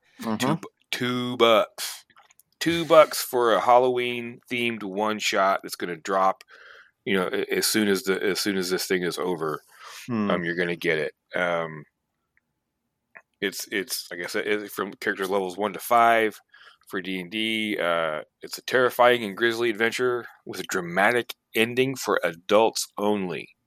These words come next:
Speaker 2: They
Speaker 1: Ooh.
Speaker 2: do not advise that you run this for children. So that has me kind of, you know, has piqued my interest. Um, they have included,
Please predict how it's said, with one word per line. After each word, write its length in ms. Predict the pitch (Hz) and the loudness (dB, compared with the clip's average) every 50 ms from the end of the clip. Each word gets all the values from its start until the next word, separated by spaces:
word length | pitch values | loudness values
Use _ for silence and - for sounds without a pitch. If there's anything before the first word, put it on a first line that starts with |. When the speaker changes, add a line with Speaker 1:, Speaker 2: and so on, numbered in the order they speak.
| _ _ _ _ _ _ _ _ _ - - 107 | _ _ _ _ _ _ _ _ _ -12 -4 -2
Speaker 2:
They 120 | 98 80 | 0 0
Speaker 1:
Ooh. 60 | 78 - | 0 0
Speaker 2:
do 120 | 95 98 | 0 2
not 160 | 104 107 107 | 4 4 4
advise 540 | 110 104 98 92 110 104 107 107 104 101 - | 4 2 4 6 6 8 8 6 4 2 0
that 160 | - 95 - | -4 -6 -6
you 120 | 101 95 95 | -4 -4 -2
run 240 | 92 101 104 104 | 0 2 2 2
this 160 | 107 104 104 - | 2 0 -2 -2
for 160 | - - 95 | -4 -6 -4
children. 520 | - - - 110 104 101 92 85 65 50 - _ _ _ _ _ | -2 0 0 2 2 0 0 -2 -4 -6 -8 _ _ _ _ _
So 600 | - - - - 95 87 82 76 71 64 55 50 - - - _ _ _ _ - _ _ - - _ _ _ _ _ _ - | -8 -6 -2 0 0 2 2 0 -2 -4 -6 -8 -10 -14 -20 _ _ _ _ -20 _ _ -20 -20 _ _ _ _ _ _ 4
that 200 | 104 110 117 - | 6 6 6 6
has 240 | 110 113 110 107 98 | 6 4 4 4 2
me 100 | 101 101 | -4 -8
kind 280 | 90 - 98 95 98 90 | -6 -4 -4 -4 -2 -4
of, 360 | 87 85 82 - - - - _ _ _ _ _ _ _ _ _ _ _ _ _ _ _ _ | -6 -8 -8 -12 -14 -16 -18 _ _ _ _ _ _ _ _ _ _ _ _ _ _ _ _
you 100 | - 107 | -6 -4
know, 140 | 85 73 73 - - _ _ _ _ _ _ _ _ _ | -4 -4 -6 -10 -14 _ _ _ _ _ _ _ _ _
has 200 | - - 104 92 - | -4 -2 -2 -2 -2
piqued 340 | - - - 98 85 - - - - | -4 -4 -4 -4 -6 -6 -10 -8 -6
my 140 | 87 82 | -4 -4
interest. 580 | 80 - 87 85 82 90 90 92 92 - - - - | -4 -4 -6 -8 -4 -4 -2 -2 -2 -4 -6 -8 -4
Um, 420 | 104 101 101 98 95 95 92 87 - _ - - - - - - - - - _ _ _ - | 0 2 2 2 2 0 -2 -6 -8 _ -20 -20 -18 -18 -18 -18 -18 -20 -20 _ _ _ -2
they 100 | 110 104 | -2 4
have 220 | - 120 123 117 | 4 4 4 4
included, 680 | 120 117 104 - - 117 113 113 110 104 107 104 98 | 2 -2 -4 -4 -4 -4 -4 -4 -6 -6 -8 -12 -12